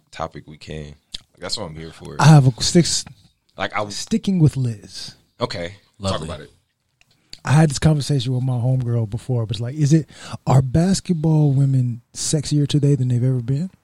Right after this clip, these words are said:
Speaker 2: Or are they just allowing themselves to be more sexy?
Speaker 3: That's a
Speaker 1: I think we're just now paying attention more. Or me
Speaker 3: That's a good point.
Speaker 1: personally, I feel like I haven't really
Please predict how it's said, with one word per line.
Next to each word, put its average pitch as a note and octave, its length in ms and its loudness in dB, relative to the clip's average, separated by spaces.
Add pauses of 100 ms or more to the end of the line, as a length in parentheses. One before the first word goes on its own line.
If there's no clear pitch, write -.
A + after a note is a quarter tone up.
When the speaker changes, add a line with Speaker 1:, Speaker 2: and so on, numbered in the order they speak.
(640)
Speaker 2:
Or B2+ 200 4
are A#2+ 40 4
they B2+ 120 6
just C#3 180 0
allowing A#2+ 420 0
themselves A#2+ 400 -2
to C3 140 4
be A2+ 320 2 (100)
more A2+ 240 -8
sexy? - 500 -6 (880)
Speaker 3:
That's - 200 -8
a C#3 60 -18 (1900)
Speaker 1:
I G#2 100 -6
think C#3+ 360 -10
we're G2 180 -6
just F2+ 340 -10 (120)
now E2+ 560 -2 (500)
paying F2+ 280 -4
attention F#2+ 460 -4
more. D2+ 380 -10 (1120)
Or G#2+ 160 0
me G#2 60 -4
Speaker 3:
That's D3 160 2
a G#2+ 40 0
good F#2+ 60 -4
point. B2 140 0
Speaker 1:
personally, D#2+ 520 -6
I G2 140 2
feel - 180 -8
like E2+ 180 -6
I G2 220 0
haven't E2 320 -8
really D#2 220 -16